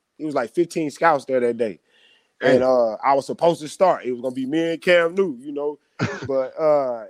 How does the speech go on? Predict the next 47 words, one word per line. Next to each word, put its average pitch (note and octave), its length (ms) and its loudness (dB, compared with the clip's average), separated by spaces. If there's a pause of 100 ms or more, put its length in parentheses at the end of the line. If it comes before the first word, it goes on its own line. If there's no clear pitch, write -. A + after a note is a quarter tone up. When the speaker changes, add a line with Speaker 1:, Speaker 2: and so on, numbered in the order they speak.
Speaker 1:
it C#3+ 80 -6
was, C#3 220 -8
and C#3 140 -2
it C#3+ 40 4
was C3 120 -2
another D#3+ 260 0
good D3+ 180 -2
running D#3+ 180 -2
back D#3 200 -6
too, E3 280 -10
Mike C#3+ 220 -4
Hayes. D3+ 340 -2
That's C3 160 -8
my C#3 120 -4
boy D3 300 -2
too, D3 360 -8
or B2 100 -8
whatever. C3 320 -4
It D#3 60 -10
was, F3 180 -14
it G3+ 80 0
was F#3 120 -6
another, F3+ 420 -6
you F3 140 -20
know, D#3+ 160 0
a D3 60 -14
few F#3+ 240 -12 (120)
good C#3 200 -6
guys C3 300 2
there. A2 240 -6 (600)
But, C#3 260 2
um, A#2 480 -2 (120)
anyway, D#3 360 -2
I C3+ 60 -8
tore F3 200 -6
my D3+ 160 -6
A D#3+ 100 -4
C D#3 260 -6
L, C#3+ 300 -4 (640)
and A#2+ 120 -10
the G#2+ 80 -14
scout D3+ 320 -4
was C3 140 -4
there, B2+ 280 -2
Coach, C3+ 320 -4
uh, C3 240 -4
Carthel. C3 460 -2